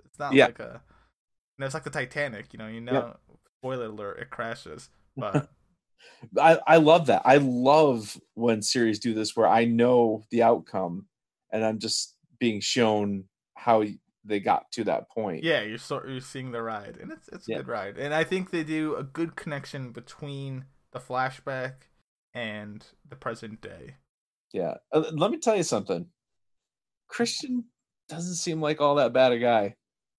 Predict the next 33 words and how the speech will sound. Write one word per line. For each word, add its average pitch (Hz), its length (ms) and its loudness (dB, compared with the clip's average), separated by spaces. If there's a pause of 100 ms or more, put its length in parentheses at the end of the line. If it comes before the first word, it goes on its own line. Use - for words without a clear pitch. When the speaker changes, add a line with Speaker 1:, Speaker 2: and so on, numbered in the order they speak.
Speaker 1:
Not 175 360 2 (320)
Speaker 2:
Seems 247 300 0
Speaker 1:
not 330 140 2
Speaker 2:
like 311 80 -4
a - 200 -20
pretty 214 140 -2
good 220 160 -4
guy. 160 540 2 (1500)
Speaker 1:
I 143 100 -2
mean, 160 200 -4
in 160 120 -6
this 196 240 -2
flashback, 135 580 -4
he 113 120 -14
does. 110 240 -12
I 143 40 -10
mean, 131 240 -10
we, 135 140 -10
we 139 140 -10
can 131 80 -8
talk 131 240 -4
about 113 240 -8
that. 107 260 -10 (440)
Speaker 2:
Well, - 180 0
I 185 60 8
mean, 175 260 2
if 156 160 0
I, 185 280 4
if 127 120 -2
I 185 120 6
go 208 140 0
back 160 340 4
through, 131 520 -2